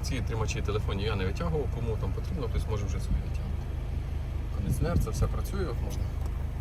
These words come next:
зараз запустимо, трохи холодніше. Все працює, все світить, все як має бути. Зараз, якщо ми почуємо, то включаться вентилятори.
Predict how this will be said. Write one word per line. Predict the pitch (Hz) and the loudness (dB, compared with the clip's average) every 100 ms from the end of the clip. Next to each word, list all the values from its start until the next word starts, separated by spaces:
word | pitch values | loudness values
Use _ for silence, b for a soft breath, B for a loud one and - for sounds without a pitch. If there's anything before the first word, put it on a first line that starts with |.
| - - | -2 -2
зараз | - - | -2 -2
запустимо, | - - - - - - - - - - - | -2 -2 -2 -2 -4 -2 -2 -2 -4 -2 -2
трохи | - - - | -2 -2 -2
холодніше. | 156 160 160 165 - - - - - - - - - - - - - - - - - - - - - - - - - - - - - - - - - - - | -2 -2 0 0 0 -2 -2 -2 0 0 0 0 0 0 0 0 0 0 2 2 2 0 0 0 0 0 0 0 0 0 0 0 0 0 0 0 0 0 0
Все | - - | 0 0
працює, | - - - 202 | 0 0 2 2
все | - - | 2 2
світить, | - 175 196 175 | 2 2 0 0
все | - 135 | 0 0
як | - | 0
має | 123 107 | 0 0
бути. | 98 - - - - - - - - - - | 0 0 0 0 0 0 -2 -2 0 0 0
Зараз, | 123 120 107 | 4 4 4
якщо | - - - - - - - - - - - - | 4 6 8 6 4 2 2 -2 -4 -4 -4 -2
ми | - | -2
почуємо, | - - - - | -2 -2 -2 -2
то | 120 | 0
включаться | - - - | 0 -2 -2
вентилятори. | 113 110 101 95 98 | -2 -2 0 -2 -2